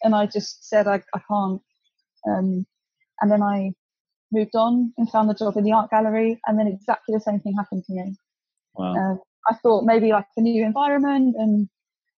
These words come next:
Speaker 1: uh, new people and kind of new tasks and, and switching from dance to visual art, I thought maybe it would be different.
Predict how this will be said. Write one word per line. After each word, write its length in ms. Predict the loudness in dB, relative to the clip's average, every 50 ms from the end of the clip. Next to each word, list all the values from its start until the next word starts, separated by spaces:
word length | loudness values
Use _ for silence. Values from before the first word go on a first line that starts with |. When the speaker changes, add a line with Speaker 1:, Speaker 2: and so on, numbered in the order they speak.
| _ _ _ _ _ _ _ _ _ _ _ _ _ _ _ -2 0
Speaker 1:
uh, 200 | 0 2 2 2
new 180 | 2 0 0 0
people 520 | 0 0 0 0 0 2 2 2 2 2
and 180 | 0 0 -2 -2
kind 100 | -2 -2
of 80 | 0 0
new 120 | 0 0 0 0
tasks 380 | 2 2 2 0 -2 -4 -4
and, 240 | -2 0 0 -2 -2 -2
and 120 | -2 -2 -2
switching 420 | 0 -2 -4 -2 -2 -4 -4 -4
from 360 | -2 -2 -2 -2 -2 -2 -4 -6 _ _ _ _ _ _ _
dance 260 | 0 0 0 0 -4 -6
to 80 | -4 -2
visual 280 | 0 0 0 2 2
art, 220 | 4 4 4 2 0 -4
I 40 | -4 -4
thought 160 | -4 -4 -2
maybe 240 | -2 -4 -2 0 -2
it 80 | -2 -2
would 120 | -4 -8 -6 -6
be 120 | -6 -4
different. 400 | -4 -6 -6 -6 -6 -6 -8 -8